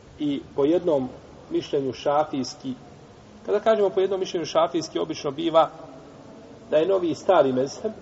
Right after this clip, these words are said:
ili eventualno da postoji razilaženje unutar samog mezheba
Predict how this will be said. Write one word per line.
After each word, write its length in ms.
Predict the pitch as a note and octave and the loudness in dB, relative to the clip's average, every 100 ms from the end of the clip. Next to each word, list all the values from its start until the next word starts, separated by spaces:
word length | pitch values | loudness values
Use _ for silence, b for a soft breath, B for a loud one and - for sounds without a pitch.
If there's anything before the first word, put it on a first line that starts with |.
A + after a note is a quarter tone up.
| - | -4
ili 180 | C#4 C#4 | 6 8
eventualno 440 | C4+ B3 A#3+ A3+ | 8 4 4 4
da 80 | G3+ | 4
postoji 440 | G3+ G#3+ G#3+ A3 | 6 4 4 4
razilaženje 520 | F#3+ F3+ A3 G3+ G#3+ | 4 4 4 4 2
unutar 280 | B3 A#3+ G#3+ | 0 -2 -2
samog 400 | G3 E3+ A3 F3+ | 0 2 4 2
mezheba 480 | D#3+ D3+ C#3+ B2+ D3 | 2 -2 0 -2 -2